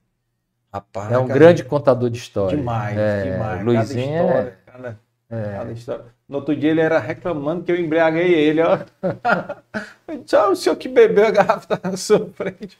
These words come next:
Speaker 2: É.
Speaker 1: O senhor virando aí. Ai, mas foi mu-,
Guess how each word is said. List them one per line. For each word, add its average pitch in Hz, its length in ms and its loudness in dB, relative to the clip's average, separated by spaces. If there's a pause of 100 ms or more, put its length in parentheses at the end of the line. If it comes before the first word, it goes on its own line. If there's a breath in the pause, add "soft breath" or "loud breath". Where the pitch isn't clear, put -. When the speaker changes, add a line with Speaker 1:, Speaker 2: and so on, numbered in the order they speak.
Speaker 2:
É. 107 420 -2
Speaker 1:
O - 60 -10
senhor 185 180 -2
virando 180 480 2
aí. 180 540 -2 (840)
Ai, 151 240 -4
mas 143 280 -2
foi 139 120 -2
mu-, 147 300 -4